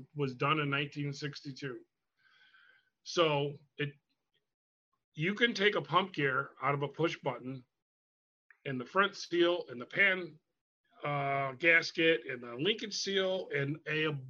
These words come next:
bunch of other parts, the clutches, uh, and some of that. I mean, that transmission's been from, you know, in a three-speed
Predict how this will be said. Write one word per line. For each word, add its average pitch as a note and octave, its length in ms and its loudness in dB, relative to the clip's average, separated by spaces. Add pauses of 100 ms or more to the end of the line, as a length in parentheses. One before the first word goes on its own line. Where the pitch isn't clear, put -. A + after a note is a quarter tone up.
(120)
bunch G#3 360 4
of F3 120 -2
other E3+ 240 2
parts, C#3 500 -6 (360)
the C#3 100 -2
clutches, F3+ 880 2 (840)
uh, D#3 80 0 (100)
and C#3+ 260 0
some G#3 400 2
of G3 80 2
that. C#3+ 300 6 (180)
I D3+ 120 2
mean, D3 200 2
that F#3 220 4
transmission's G3 760 2
been D#3 340 4
from, C#3 320 -6 (180)
you D3 120 2
know, C3+ 360 0
in D3 140 4
a C#3+ 80 0 (280)
three-speed E3 640 -2